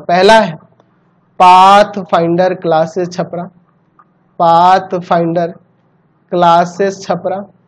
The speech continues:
Classes Chhapra। दूसरा है भारती भवन रविकांत सर, भारती भवन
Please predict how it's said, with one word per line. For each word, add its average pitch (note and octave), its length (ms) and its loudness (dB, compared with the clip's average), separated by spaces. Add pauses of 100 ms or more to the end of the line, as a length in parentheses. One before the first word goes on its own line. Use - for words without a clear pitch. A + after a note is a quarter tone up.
(560)
Classes F3 560 -6
Chhapra। F3+ 380 -8 (1120)
दूसरा F#3 460 0
है G3+ 240 2 (720)
भारती F#3+ 800 0
भवन F#3+ 460 0
रविकांत F3 640 -2
सर, F3+ 160 -8 (920)
भारती F3 800 0
भवन F3 440 -2